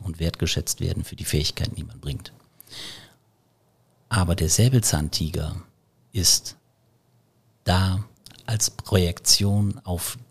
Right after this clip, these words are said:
den Anspruch, ich muss hier perfekt sein.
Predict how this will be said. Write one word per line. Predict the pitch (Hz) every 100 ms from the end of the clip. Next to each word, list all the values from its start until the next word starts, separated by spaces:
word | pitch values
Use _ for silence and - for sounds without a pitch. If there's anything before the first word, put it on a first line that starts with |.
| -
den | 87 -
Anspruch, | 104 95 - - - 85 - _ _ _ _ _ _ _ _ -
ich | 107
muss | 95 92
hier | - 87
perfekt | - 85 - -
sein. | - 80 -